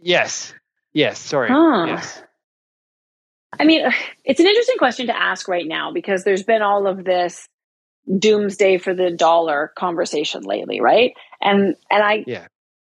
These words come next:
Speaker 2: as much as there is absolutely a move away from the U S dollar as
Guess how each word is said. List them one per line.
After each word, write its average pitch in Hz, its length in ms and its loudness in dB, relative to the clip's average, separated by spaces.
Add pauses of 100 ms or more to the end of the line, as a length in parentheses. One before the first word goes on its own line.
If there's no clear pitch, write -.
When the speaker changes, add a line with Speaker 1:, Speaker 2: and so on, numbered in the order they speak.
(420)
Speaker 2:
as 226 260 4
much 285 440 -6 (100)
as 208 400 -2
there 180 180 0
is 175 400 -8 (520)
absolutely 208 1300 -2
a 160 100 -6
move 190 300 -2
away 190 420 2
from 185 540 -4 (540)
the 220 100 6
U 202 120 8
S 196 160 4
dollar 185 460 2
as 180 500 -2